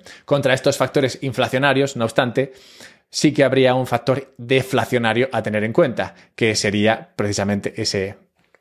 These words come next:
decrecimiento esperado de la población. Así que, en cuanto a Bitcoin y oro, bien, y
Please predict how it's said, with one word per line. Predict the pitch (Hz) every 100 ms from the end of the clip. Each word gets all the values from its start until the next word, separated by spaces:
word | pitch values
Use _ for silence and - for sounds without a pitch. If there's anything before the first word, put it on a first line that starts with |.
| -
decrecimiento | 123 120 117 113 113 107 113 120
esperado | 110 107 98 101 98 -
de | 110 101
la | 98
población. | - 110 104 113 82 - _ - - -
Así | 131 139
que, | 143 131 - _ _ _ _ _ _ _ _ _
en | 131 123
cuanto | 123 117 117 117
a | 113 110 107 107 -
Bitcoin | 135 139 - 135
y | 139
oro, | 139 120 107 - 156
bien, | 117 117 160 147 156 165 - - - -
y | 185 185 185 185